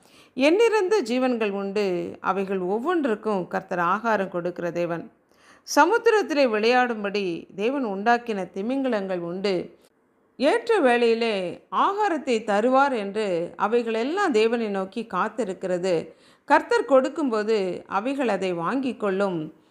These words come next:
தேவன் தம்முடைய கையை திறக்க அவைகள் அந்த நன்மையினாலே திருப்தியாகும். கர்த்தர் அவருடைய முகத்தை மறைக்கும்போது அவைகளெல்லாம் திகைக்கும். அவைகளுடைய சுவாசத்தை கர்த்தர் வாங்கி கொள்ள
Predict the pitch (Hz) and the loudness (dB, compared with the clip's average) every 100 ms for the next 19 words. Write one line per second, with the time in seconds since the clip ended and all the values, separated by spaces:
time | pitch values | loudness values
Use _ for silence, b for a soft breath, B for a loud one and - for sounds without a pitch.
0 | b - 226 359 415 359 262 226 214 208 | b 2 4 4 2 0 0 0 0 0
1 | 202 254 285 277 190 208 202 - 233 180 | -4 -2 -4 -4 -4 -4 -6 -4 -2 0
2 | 160 - _ 190 208 226 214 185 175 175 | -2 -8 _ 2 2 2 0 -2 -2 -2
3 | 175 240 294 247 196 185 185 180 180 - | -2 -2 -2 -2 -2 -4 -4 -4 -6 -4
4 | 208 175 175 185 160 170 _ b b b | -2 -2 -2 -6 -6 -10 _ b b b
5 | - 277 294 440 415 277 233 233 214 202 | 0 2 4 4 4 4 4 2 2 0
6 | 190 254 262 262 202 175 180 220 240 214 | -2 -4 -4 -4 -2 -2 -2 -4 -6 -4
7 | 185 180 190 175 165 - - 175 180 196 | -2 -2 -2 -2 -4 -10 -8 -4 -2 0
8 | 190 214 233 220 180 190 196 208 180 156 | 0 2 -2 -4 -4 -4 -2 -4 -4 -6
9 | - _ _ _ _ _ _ 240 294 440 | -12 _ _ _ _ _ _ 0 4 4
10 | 381 302 254 240 233 220 269 381 349 233 | 4 2 4 4 2 0 0 0 -4 0
11 | 240 202 180 170 247 247 285 240 214 277 | 2 2 0 -4 -6 -2 0 2 2 2
12 | 302 277 226 208 | 0 0 -2 0